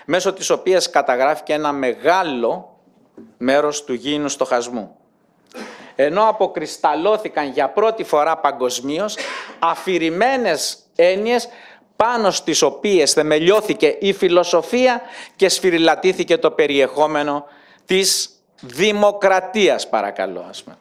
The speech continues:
Μπορεί να μην το πιστεύουν οι νέοι. Οι νέοι μας εδώ, δυστυχώς, οι περισσότεροι, δεν έχουν διδαχτεί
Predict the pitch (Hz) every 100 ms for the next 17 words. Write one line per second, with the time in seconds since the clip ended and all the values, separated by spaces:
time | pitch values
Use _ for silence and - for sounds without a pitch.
0 | _ - - - - 185 233 254 247 226
1 | 247 233 233 175 202 165 147 139 131 131
2 | 131 170 202 - _ _ _ _ _ -
3 | 135 147 165 160 - 135 160 143 - 127
4 | - 151 160 - - - - - - -
5 | 135 151 131 - 135 131 120 - - -
6 | - 196 240 247 247 196 160 156 139 127
7 | - - 147 104